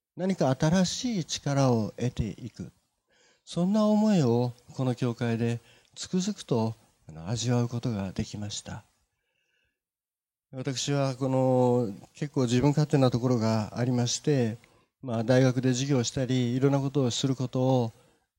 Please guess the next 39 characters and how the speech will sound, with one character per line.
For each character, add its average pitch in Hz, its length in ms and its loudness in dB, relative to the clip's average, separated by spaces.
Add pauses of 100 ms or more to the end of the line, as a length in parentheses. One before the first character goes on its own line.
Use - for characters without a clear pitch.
そ - 160 -8
れ 143 100 -2
か 143 120 2
ら、 135 180 6
ま 139 220 2
あ、 117 40 2
牧 120 260 0
師 - 80 0
と 151 80 2
し 143 120 -2
て 151 360 6 (440)
あ 139 40 -4
ま 156 100 2
り 156 300 4
良 170 100 4
い 160 80 4
働 139 340 0
き 156 100 -2
も 123 340 2 (180)
し - 160 -8
な 156 100 0
か 156 120 -2
っ 135 40 0
た 123 280 0
と 123 200 2
思 123 200 4
い 131 40 0
ま 135 120 0
す 131 100 -8
け 127 100 -4
れ 110 100 -6
ど 120 120 -6
も、 98 280 -4 (520)
え 110 120 -10
ー、 - 60 -12
当 135 180 2
時、 107 340 -2 (480)
あ 107 80 -12
の、 107 760 -8